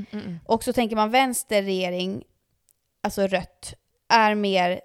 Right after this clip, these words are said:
Speaker 2: jo, vi vill att staten ska komma in så att, så att folk kan hjälpa till.
Speaker 1: Ja.
Speaker 2: Men höger är ju mer så här, nej, de som jobbar, de ska få sina pengar
Speaker 1: Ja.
Speaker 2: och sådär. Ja, men just det, att höger,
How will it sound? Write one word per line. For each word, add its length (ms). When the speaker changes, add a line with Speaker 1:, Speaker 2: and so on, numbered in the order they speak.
Speaker 2:
jo, 280
vi 120
vill 140
att 120
staten 440
ska 100
komma 240
in 120
så 80
att, 240
så 80
att 60
folk 180
kan 100
hjälpa 260
till. 400
Speaker 1:
Ja. 240
Speaker 2:
Men 180
höger 320
är 40
ju 60
mer 140
så 60
här, 80
nej, 260
de 180
som 140
jobbar, 340
de 120
ska 120
få 140
sina 160
pengar 400
Speaker 1:
Ja. 180
Speaker 2:
och 80
sådär. 260
Ja, 80
men 100
just 160
det, 80
att 80
höger, 560